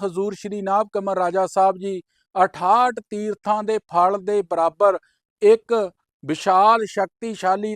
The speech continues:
ਤੀਰਥ ਸਥਾਨ ਤਖਤ ਹਜ਼ੂਰ ਸ਼੍ਰੀ ਨਾਭ ਕਮਲ ਰਾਜਾ ਸਾਹਿਬ ਰੇਪੇ ਦੀ ਰਚਨਾ ਕਰਦੇ ਨੇ।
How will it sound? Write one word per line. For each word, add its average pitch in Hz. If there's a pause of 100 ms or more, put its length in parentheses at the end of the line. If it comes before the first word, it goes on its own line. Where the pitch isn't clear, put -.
ਤੀਰਥ 202
ਸਥਾਨ 185 (360)
ਤਖਤ 214
ਹਜ਼ੂਰ 196
ਸ਼੍ਰੀ 196
ਨਾਭ 202
ਕਮਲ 196
ਰਾਜਾ 180
ਸਾਹਿਬ 180
ਰੇਪੇ 214
ਦੀ 196 (380)
ਰਚਨਾ 196
ਕਰਦੇ 147
ਨੇ। 135